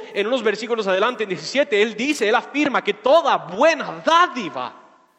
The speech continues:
viene de Dios. Él está afirmando constantemente en esta epístola lo generoso que es Dios.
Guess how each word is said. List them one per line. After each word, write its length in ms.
viene 260
de 80
Dios. 180
Él 80
está 220
afirmando 680
constantemente 1000
en 40
esta 220
epístola 500
lo 180
generoso 840
que 160
es 120
Dios. 680